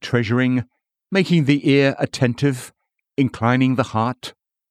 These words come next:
crying for, lifting up the voice for, seeking, and searching. Each of these implies honesty, earnestness, perseverance, and faith. Each successive word embodies some more meaning,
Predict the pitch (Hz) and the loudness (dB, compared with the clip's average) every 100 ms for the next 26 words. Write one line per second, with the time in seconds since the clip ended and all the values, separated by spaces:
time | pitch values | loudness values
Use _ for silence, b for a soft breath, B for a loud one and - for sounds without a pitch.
0 | _ _ - 196 180 131 107 107 82 71 | _ _ -2 0 2 2 0 -4 -6 -8
1 | - _ _ _ _ _ 190 196 185 165 | -16 _ _ _ _ _ -2 0 0 0
2 | - 131 131 160 143 - - 80 65 - | 0 -2 2 0 0 -6 -6 -6 -8 -20
3 | _ _ _ _ - - 151 185 120 78 | _ _ _ _ -10 -4 -2 -2 -4 -6
4 | - _ - 82 98 135 139 _ - - | -16 _ -14 -6 -2 -2 -6 _ -8 -4
5 | 104 - - - _ _ _ _ _ _ | -4 -6 -14 -16 _ _ _ _ _ _
6 | _ _ _ _ 190 247 202 123 135 165 | _ _ _ _ 0 0 2 2 2 2
7 | 156 - 131 - 110 110 120 - 147 143 | -4 -2 -2 -2 -2 -2 -2 -2 -2 0
8 | 139 - 147 143 b - 127 127 - 135 | -2 -4 -4 -4 b -2 0 0 -2 -4
9 | 123 - - b - 190 - 95 123 123 | -2 -4 -6 b -2 0 0 0 0 -2
10 | 117 - - 117 104 - - - - - | -4 -8 -6 -4 -4 -8 -12 -12 -20 -20
11 | _ _ _ _ _ - 180 - - - | _ _ _ _ _ -2 -2 -2 -8 -4
12 | 160 - 170 120 - 117 120 113 - - | -2 0 0 0 0 2 2 -2 -10 -4
13 | 117 104 139 107 87 - 113 101 127 92 | -2 0 0 -2 -4 -2 0 2 0 0
14 | 69 92 110 117 127 135 | -4 -2 2 2 2 -2